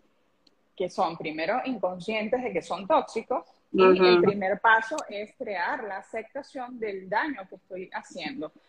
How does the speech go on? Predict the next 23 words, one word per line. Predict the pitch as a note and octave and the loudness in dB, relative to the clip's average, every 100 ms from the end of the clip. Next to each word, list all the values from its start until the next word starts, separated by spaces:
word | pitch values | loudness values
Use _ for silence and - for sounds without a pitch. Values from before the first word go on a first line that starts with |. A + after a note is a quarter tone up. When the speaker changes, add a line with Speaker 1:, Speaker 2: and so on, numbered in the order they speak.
| _ _ | _ _
Speaker 1:
porque | A#3 A3+ A#3 | 4 4 2
incluso | A3 G#3+ C4 F4 - G#3+ B3 | -4 -2 -2 -4 -4 -4 -2
hasta | B3+ - A3 | -6 -6 -8
con | G#3+ G3+ | -6 -8
los | G#3+ - | -8 -4
hijos | D4 F4+ F#4+ | -4 -4 -8
ya | A3 A#3+ C4 | -4 -2 2
mayores | D4 C#4+ A3+ A#3 A#3+ B3+ | 2 2 2 0 -2 -4
que | - G#3+ | -6 -6
ya, | F3 F3 F#3 F3+ | -4 -4 -4 -6
ya | F#3 | -8
no | G3 | -10
están | - A#3 A3+ | -6 -4 -2
dentro | A3 G#3+ A3+ A3+ | -2 -2 -4 -4
del | F#3 | -4
núcleo | G3 G#3 A3 | -6 -6 -8
familiar, | - A3+ A3 A3 F#3 - | -8 -12 -6 -2 -2 -2
pues | - E3 _ _ _ _ _ _ | -8 -10 _ _ _ _ _ _
siguen | - C4 G#3+ E3 | 2 4 4 -2
haciendo | D#3+ - E3 D#3+ E3 | -8 -10 -12 -8 -6
daño, | D#3+ D3 D3 C#3+ | -6 -8 -12 -10
¿no? | F3 A#3 | -8 -8
Entonces, | G3+ F3+ - A#3+ | -4 -6 -2 -4